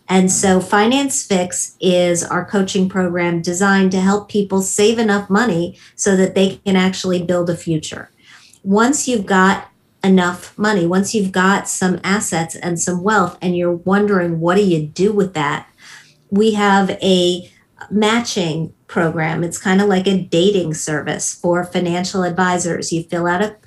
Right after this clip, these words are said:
a questionnaire on our website. You just click a button that says, "Find an advisor." And we will,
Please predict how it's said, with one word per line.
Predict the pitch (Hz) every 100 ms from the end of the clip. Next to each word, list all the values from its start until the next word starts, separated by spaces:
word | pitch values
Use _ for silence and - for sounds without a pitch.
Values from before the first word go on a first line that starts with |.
| -
a | 196 -
questionnaire | - 196 196 - 208 175 165 175 208 - - _ -
on | 185
our | 196
website. | 175 170 - 180
You | 190
just | 175 -
click | 190 185
a | 185
button | 180 - 185
that | 175
says, | - 180 -
"Find | 170 170 185
an | 190
advisor." | 208 170 143 151 151 170 202 - - - _ _ -
And | 190 190 190 190
we | 202 208
will, | 208 202 190 190 190